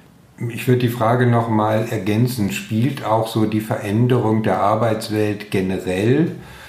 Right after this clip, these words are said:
die wir erleben, also auch hin zu mehr Homeoffice, zu mehr selbstbestimmtem Arbeiten, äh, auch bezogen auf den Zeitfaktor. Und du hast es ja auch erwähnt, so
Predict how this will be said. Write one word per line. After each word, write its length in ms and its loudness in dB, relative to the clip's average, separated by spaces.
die 160 0
wir 160 0
erleben, 760 2
also 320 -6
auch 340 -4
hin 320 0
zu 420 0
mehr 420 0
Homeoffice, 1040 0
zu 140 0
mehr 320 0
selbstbestimmtem 1300 0
Arbeiten, 1200 2
äh, 720 -4
auch 220 0
bezogen 580 -2
auf 240 0
den 220 -4
Zeitfaktor. 1400 0
Und 140 -2
du 100 2
hast 160 0
es 120 -10
ja 140 0
auch 200 2
erwähnt, 680 2
so 400 0